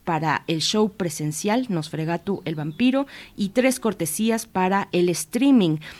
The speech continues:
Siempre les comentamos o que preferimos, pues, que para el streaming sean personas que no, eh, vivan, que no se encuentren en Ciudad de México, sino que sean de otros lugares. Se van a ir por Facebook, eh, de esta manera. Los primeros que nos escriban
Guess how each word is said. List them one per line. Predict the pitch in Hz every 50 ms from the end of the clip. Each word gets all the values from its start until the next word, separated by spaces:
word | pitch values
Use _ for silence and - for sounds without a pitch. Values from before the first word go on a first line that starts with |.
| - -
Siempre | - - 269 277 285 330
les | 311 226 -
comentamos | - 208 185 180 185 - 226 226 233 240 240 247 240 - - -
o | - 160 151 -
que | - 160
preferimos, | - - - 175 175 - 190 190 240 269 269 247 208 208 214 - - -
pues, | - 190 190 190 -
que | - - 175 165 165 160 160 - - - - _ -
para | 185 180 170 170
el | 170 170 170 175 175
streaming | 175 175 - - 247 254 254 254 247 247 269 254 -
sean | - - - 208 202 202 208 202
personas | 202 175 - - 185 185 190 180 -
que | - 180 165
no, | 175 180 185 190 202 202 208 214 214 196 - -
eh, | - 165 160 165 156
vivan, | 151 202 214 208 202 214
que | 208 175
no | 156 170
se | - 190
encuentren | 180 156 - 196 190 185 196 190 185 - -
en | 165 175 156
Ciudad | - 160 165 165
de | 165 175
México, | 180 190 185 220 233 - 240 240
sino | - - 170 156 143 143
que | 147 151
sean | - 175 175 180 185
de | 160 165
otros | 165 160 160 180 170 147
lugares. | 156 165 175 175 170 165 156 - - - - - - - - -
Se | - - 202
van | 214 240 262
a | 254
ir | 254 269 254 -
por | - 220 185 170
Facebook, | - - 165 156 151 135 - 127 127 127 - - - - - - -
eh, | - 143 165 160 151
de | 151 185
esta | 185 - - 208
manera. | 196 180 165 160 156 156 147 139 - - -
Los | 170 170 180 175 180 180 175 -
primeros | - 180 190 226 247 269 294 269 -
que | - 208
nos | 180 170 170
escriban | 160 - - - 214 240 247 233 240 240 254 254 254